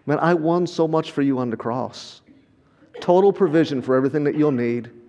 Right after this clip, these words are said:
And, and, and when you know me,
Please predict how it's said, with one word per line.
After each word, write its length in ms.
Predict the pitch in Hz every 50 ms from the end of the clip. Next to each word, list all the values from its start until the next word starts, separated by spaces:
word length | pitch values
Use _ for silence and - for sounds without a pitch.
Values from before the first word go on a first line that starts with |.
| _ _ _ _ _ _ _ _ _ _ _ -
And, 260 | 135 131 139 135 139
and, 360 | 143 135 131 131 131 135 -
and 260 | - 131 123 - -
when 160 | 123 151 156
you 140 | 147 165 175
know 240 | 170 170 175 208 220
me, 260 | 165 135 123 123 123